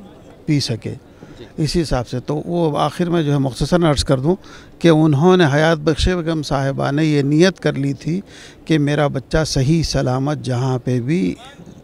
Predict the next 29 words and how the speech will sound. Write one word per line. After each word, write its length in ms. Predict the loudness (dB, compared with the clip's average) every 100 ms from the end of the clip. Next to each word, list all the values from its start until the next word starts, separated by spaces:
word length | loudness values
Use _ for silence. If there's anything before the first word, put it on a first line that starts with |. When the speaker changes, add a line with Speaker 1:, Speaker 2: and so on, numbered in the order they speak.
| -20 -16 -14 -12 -12
Speaker 1:
उतर 280 | -2 0
जाएगा, 340 | 2 -2 -2 -4
ज़मीन 360 | -4 -4 -4
पे 140 | -4 -4
हाथी 320 | -4 -4 -6
के 220 | -6 -6 -6 -14 -20 -12 -6
ऊपर 220 | 0 0
से 120 | 0
उतर 220 | 0 0
जाएगा, 380 | 2 2 2 0
हाथी 260 | 0 -2 -2
काबू 300 | -2 0 2
में 120 | 2
आ 60 | 2
जाएगा, 380 | 2 0 -2 -4 -14 -14 2
उस 240 | 4 4
मकाम 480 | 2 0 0 0 0
पे 220 | 0 0
मस्जिद 500 | 0 0 -2 -2 -6 -4
तामीर 360 | -4 -2 -4 -8
कराऊंगी, 520 | -8 -8 -8 -4 -2
ये 120 | 0
नियत 420 | 2 4 4 4
की 180 | -4 -8
थी 160 | -8 -12
उन्होंने। 460 | -12 -14 -16 -18 -20 -20 -20 -20 -20 -20 -20 -4 2
तो 200 | 2 0
इत्तेफाकन 840 | -6 -4 -2 0 -2 -2 -2 -4
खु-, 460 | -6 -14 -12 -10